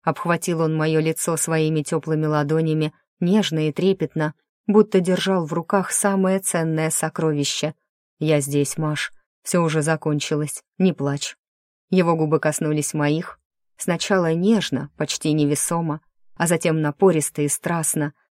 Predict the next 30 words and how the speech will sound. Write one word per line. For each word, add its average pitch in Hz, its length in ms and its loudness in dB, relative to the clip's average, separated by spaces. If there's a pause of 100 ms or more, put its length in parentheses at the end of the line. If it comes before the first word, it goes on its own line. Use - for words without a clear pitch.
(120)
будто 165 340 -2
говоря 156 440 2
о 151 40 -6
том, 185 240 0
что 190 200 -2
он 190 160 2
больше 165 360 0
никогда 185 580 2
и 160 100 0
ни 180 120 0
с - 140 -8
кем 147 300 0 (280)
не 202 120 4
собирается 175 800 2
меня 170 320 0
делить. 139 540 -2 (880)
«Но 226 160 6
как 196 220 0
ты 202 100 4
это 196 200 4
сделал? 160 520 2 (140)
Как 214 200 0
вырубил 185 480 4
этого 180 280 0
громилу?» 196 640 4 (420)
«Может, 160 380 0
я 156 180 2
и 147 100 2
не 151 180 0
умею 165 500 4